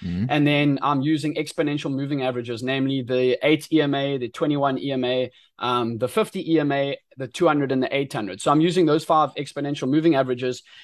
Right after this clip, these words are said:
Speaker 2: and essentially great D ones, uh, come off the twenty-one E M A, the fifty E M A,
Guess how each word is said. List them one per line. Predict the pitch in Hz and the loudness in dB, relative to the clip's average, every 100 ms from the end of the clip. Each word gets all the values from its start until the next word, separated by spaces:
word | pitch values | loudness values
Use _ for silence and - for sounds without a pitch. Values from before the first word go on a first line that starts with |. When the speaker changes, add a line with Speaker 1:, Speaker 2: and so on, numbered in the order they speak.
| - | 0
Speaker 2:
and | 165 165 156 - | 4 4 4 2
essentially | 160 202 196 196 | 2 2 -2 -2
great | 156 156 170 165 | -2 0 0 -2
D | 175 | -2
ones, | 151 143 143 139 - 135 131 | 0 0 -2 -4 -8 -12 -2
uh, | 131 131 | 2 2
come | - 160 | 2 0
off | 156 | 0
the | - 135 | -2 -4
twenty-one | 185 175 165 160 160 | 0 2 4 2 0
E | 160 | 0
M | 165 156 | 0 0
A, | 160 | -2
the | 156 | -4
fifty | 127 175 - 165 156 | -6 -10 -8 -6 2
E | 160 | 2
M | 151 | 2
A, | 147 170 | 2 0